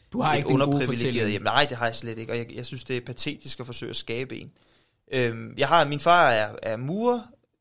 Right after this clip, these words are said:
Speaker 2: øh, håndværksuddannet, min mor er skolelærer, så det er sådan en rimelig traditionel middelklasse hjem. Og, og, og, og det, som man jo så finder ud af, når den første forfængelighedsstorm har lagt sig i ens sind,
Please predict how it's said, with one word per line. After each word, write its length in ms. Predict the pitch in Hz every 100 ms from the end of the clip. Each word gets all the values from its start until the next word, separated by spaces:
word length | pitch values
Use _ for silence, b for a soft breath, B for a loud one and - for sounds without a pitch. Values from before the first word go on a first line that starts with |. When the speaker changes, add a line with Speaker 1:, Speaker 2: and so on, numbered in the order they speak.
| -
Speaker 2:
øh, 180 | 131
håndværksuddannet, 720 | 131 160 208 202 190 165 151 139
min 100 | 131
mor 120 | 131
er 40 |
skolelærer, 500 | 131 - 117 123 101
så 120 | -
det 60 | 123
er 20 | 131
sådan 100 | 139
en 40 |
rimelig 360 | 135 156 139 113 - _ _ -
traditionel 480 | - 117 127 120
middelklasse 480 | 127 123 - 110 -
hjem. 160 | 107 - B B B B B B B B
Og, 220 | - - 123 -
og, 200 | 113 - -
og, 120 | 135 131 - -
og 120 | 127
det, 100 | 196
som 120 | 240
man 140 | 196
jo 80 | 151
så 120 | 139
finder 300 | 156 - 143
ud 160 | 135 165
af, 200 | 151 135
når 80 | 123
den 140 | 123
første 360 | - 135 147 156
forfængelighedsstorm 1800 | - 123 151 147 139 127 117 - - - _ _ _ - - - 120 95
har 100 | 117
lagt 280 | 104 113 -
sig 200 | - 117
i 140 | 113
ens 120 | 123
sind, 300 | - - 123